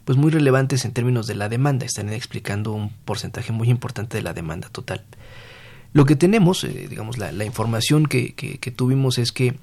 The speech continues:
en, en, hubo, hubo algunos meses, en, en mayo me parece, hubo una caída del, del indicador de consumo, eh, privado en, en el país. Cuando, cuando revisamos el, el, cuando revisamos el, el, la, las cifras en total,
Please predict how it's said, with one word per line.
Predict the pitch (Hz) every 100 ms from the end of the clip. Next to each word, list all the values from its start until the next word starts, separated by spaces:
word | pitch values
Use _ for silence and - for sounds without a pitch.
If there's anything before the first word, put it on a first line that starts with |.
| - - - - -
en, | 120 110 117
en, | 110 107 - - -
hubo, | 123 131 117
hubo | 131 135
algunos | 127 135 131
meses, | 139 139 131 135
en, | - - -
en | 117
mayo | 113 147 139 135
me | 131
parece, | 127 123 123 131 151 -
hubo | 139 135
una | 147 127
caída | 127 117 175 156
del, | 117 104 - -
del | 113 113
indicador | 120 123 123 113 117
de | 117
consumo, | 104 117 113 107 104 104 - - -
eh, | 156 131
privado | - 117 113 104 101 -
en, | - - - -
en | 120 113
el | -
país. | - 117 - - - - - - - - - - -
Cuando, | 151 156 165
cuando | 156 151
revisamos | 151 156 151 220 233 -
el, | 156 131
el, | - 113 107 104 - - - _ _
cuando | - 127 131
revisamos | 135 135 185 202 -
el, | 135 123
el, | 117 107 - - - -
la, | 107 101
las | 113 -
cifras | 156 143 123
en | 120 117
total, | - 127 120 151